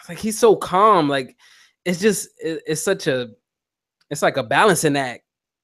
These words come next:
You know what I'm saying? It's so, it's so, it's so different. And his is, he's gonna have, like, equity in it. And kids are gonna look back and be like,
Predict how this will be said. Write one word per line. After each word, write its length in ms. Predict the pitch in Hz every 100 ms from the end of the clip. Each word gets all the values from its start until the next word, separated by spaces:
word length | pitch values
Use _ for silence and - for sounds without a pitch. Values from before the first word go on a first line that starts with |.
| _ -
You 140 | 156
know 80 | 185
what 100 | 190
I'm 80 | 190
saying? 360 | 202 208 202
It's 100 | 143
so, 380 | - 180 165 135
it's 180 | - -
so, 280 | 165 160 131
it's 180 | 131
so 140 | - 156
different. 500 | 131 151 - 95 - - - _
And 140 | - 131
his 180 | 156
is, 260 | 151 139 120 - _ _ _ -
he's 240 | 123 143
gonna 200 | 156 147
have, 220 | 143 143
like, 180 | 135 117
equity 500 | 147 165 151 139 123
in 120 | 123 113
it. 180 | 98 -
And 280 | 120 131 131
kids 240 | - 170 160
are 40 |
gonna 220 | 147 151
look 220 | 143 143
back 200 | 147 156
and 140 | 151 127
be 120 | 131
like, 340 | 123 123 120